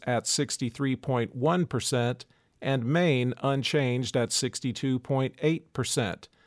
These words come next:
The bottom three vaccinating states are Alabama at thirty-three point seven percent, Mississippi unchanged at thirty-three point eight percent,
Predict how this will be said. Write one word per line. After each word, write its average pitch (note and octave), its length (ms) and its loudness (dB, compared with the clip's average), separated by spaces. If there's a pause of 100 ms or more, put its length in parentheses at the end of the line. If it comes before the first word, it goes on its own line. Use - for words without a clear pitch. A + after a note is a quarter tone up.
(340)
The B2 80 -2
bottom A2+ 320 4
three A#2+ 220 0
vaccinating A2+ 640 0
states C3+ 480 0
are A2 260 4
Alabama B2 720 0
at - 220 -2
thirty-three B2 540 -2
point A#2+ 340 -2
seven D#3 340 2
percent, C#3+ 540 0 (380)
Mississippi C3+ 800 2
unchanged B2 720 0
at A2 220 0
thirty-three A#2+ 540 0
point A#2 420 -2
eight E3+ 260 0
percent, B2+ 560 -2